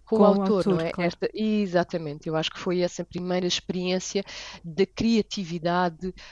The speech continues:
Speaker 1: do leitor, em que eu me apercebi que eu também tinha um papel ativo nisto que é, eh, eh,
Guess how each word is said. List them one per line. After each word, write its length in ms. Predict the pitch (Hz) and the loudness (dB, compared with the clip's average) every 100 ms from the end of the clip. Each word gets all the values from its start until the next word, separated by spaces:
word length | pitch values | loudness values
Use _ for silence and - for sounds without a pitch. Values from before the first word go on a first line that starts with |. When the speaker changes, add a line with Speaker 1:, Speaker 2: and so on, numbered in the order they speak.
| - - - - _ - - | -20 -20 -20 -20 _ -20 -20
Speaker 1:
do 220 | 156 208 | -6 -2
leitor, 480 | 180 151 - 139 131 160 | 0 -2 -6 -10 -10 -12
em 140 | - 160 | -16 -12
que 140 | - | -8
eu 40 | 185 | -6
me 60 | |
apercebi 420 | 175 - - 185 185 | -6 -8 -10 -8 -8
que 200 | - 220 | -4 -4
eu 60 | |
também 420 | - 196 190 190 | -2 -2 0 -2
tinha 280 | 185 - 175 | -4 -8 -8
um 80 | 160 | -8
papel 480 | - - - 156 156 | -12 -10 -6 -2 -2
ativo 640 | 151 - - 165 147 - - - 165 - | -2 -4 -8 -6 -6 -10 -14 -18 -18 -12
nisto 500 | 165 185 - - - - | -6 -2 -2 -4 -10 -12
que 220 | - 151 | -6 -4
é, 280 | 147 147 - - | -2 -4 -8 -10
eh, 280 | 156 156 - - - _ | -6 -6 -6 -10 -14 _
eh, 240 | - - | -14 -12